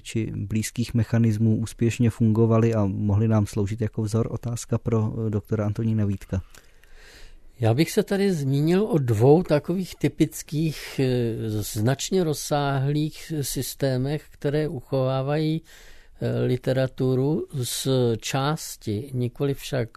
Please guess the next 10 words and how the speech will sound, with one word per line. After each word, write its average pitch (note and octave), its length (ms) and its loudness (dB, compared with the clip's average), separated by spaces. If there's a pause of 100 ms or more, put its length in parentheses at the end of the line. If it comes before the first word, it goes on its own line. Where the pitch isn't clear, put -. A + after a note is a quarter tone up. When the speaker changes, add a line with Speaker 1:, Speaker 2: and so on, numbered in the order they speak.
Speaker 2:
úplně, A2+ 960 -2 (380)
v - 180 -20
plné C#3+ 340 2
formě. B2 680 -2 (840)
Eh, A2 200 0
jako D#3 360 0
první B2+ 920 0
bych, A#2 520 -2
eh, A2 420 0 (640)
o-, A2 600 -2